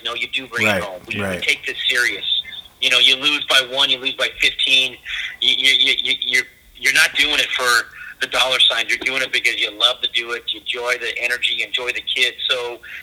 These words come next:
Speaker 1: they kinda adapted to me, which, and I'm, I'm not trying to be selfish here, but
Speaker 2: Right.
Speaker 1: uh, I still try to be that father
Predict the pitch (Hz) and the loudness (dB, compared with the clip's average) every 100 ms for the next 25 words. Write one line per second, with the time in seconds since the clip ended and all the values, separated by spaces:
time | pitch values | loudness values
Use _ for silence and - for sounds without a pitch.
0 | - 440 - 359 320 - 135 180 165 131 | -2 -2 0 0 0 2 2 2 -2 -2
1 | 131 160 160 127 - 156 160 165 180 196 | 2 2 2 0 -2 0 2 2 4 2
2 | - 196 160 143 - 160 165 156 - 170 | 4 2 2 -2 0 -2 0 2 4 4
3 | 170 139 127 131 104 95 92 - 139 - | 2 -2 -2 -2 -2 -2 -4 -2 0 -2
4 | - 392 - 180 165 160 151 131 135 139 | -4 -4 2 2 2 -2 -2 -2 -2 -2
5 | 135 | -4